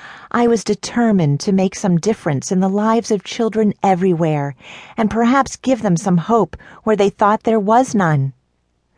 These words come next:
I was just a kid myself, but I could feel the pain so deeply of other kids. "Buddy,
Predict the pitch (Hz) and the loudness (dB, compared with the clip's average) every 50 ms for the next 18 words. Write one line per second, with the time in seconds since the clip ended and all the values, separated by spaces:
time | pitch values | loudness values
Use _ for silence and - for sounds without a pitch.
0 | _ - - _ _ - - 320 302 240 196 185 - - 190 180 - 175 170 - | _ -20 -20 _ _ -6 -2 0 2 2 2 0 -2 -4 -6 -4 -4 -4 -6 -4
1 | - 233 269 254 180 170 170 160 160 - - - 233 226 202 170 156 - _ _ | -2 2 2 2 2 2 0 0 0 -2 -2 0 2 2 2 2 0 -4 _ _
2 | - _ - - - - _ - - 233 240 247 247 240 233 175 170 - - - | -20 _ -20 -20 -20 -20 _ -6 -4 0 2 2 2 0 0 -4 -6 -6 -6 0
3 | 214 220 220 214 208 214 - - 196 190 175 170 165 165 - - - - 226 226 | 2 2 2 2 0 -2 -4 -2 -2 0 2 2 2 0 0 -4 -2 0 0 0
4 | 226 190 _ - - 214 220 196 - - 175 165 160 156 147 180 175 170 180 175 | 0 -2 _ -6 -4 -4 -4 -4 -2 -2 0 0 0 0 2 0 0 2 0 -2
5 | 170 - - 190 185 170 156 151 - - - _ _ _ _ _ _ _ _ _ | -2 -2 -2 0 0 0 0 -2 -6 -10 -16 _ _ _ _ _ _ _ _ _
6 | _ _ _ _ _ - - - _ _ _ - 285 285 269 226 208 196 196 | _ _ _ _ _ -20 -20 -20 _ _ _ 0 2 2 2 4 2 2 0